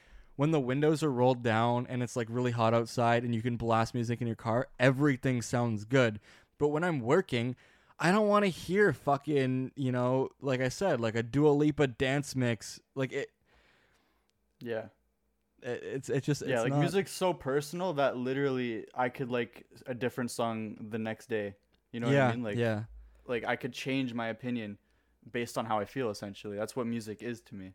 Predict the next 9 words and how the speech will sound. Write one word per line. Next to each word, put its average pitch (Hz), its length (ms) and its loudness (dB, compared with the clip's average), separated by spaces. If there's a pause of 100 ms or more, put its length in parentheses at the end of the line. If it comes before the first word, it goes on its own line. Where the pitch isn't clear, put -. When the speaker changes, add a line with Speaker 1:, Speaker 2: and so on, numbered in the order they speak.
(140)
Speaker 1:
Yeah, 110 300 -2 (760)
I 117 120 0
agree. 113 400 0
And, 123 200 0
like, 117 260 0 (840)
you 131 120 -2
know, 123 140 2
Juice 131 320 0
world 123 420 2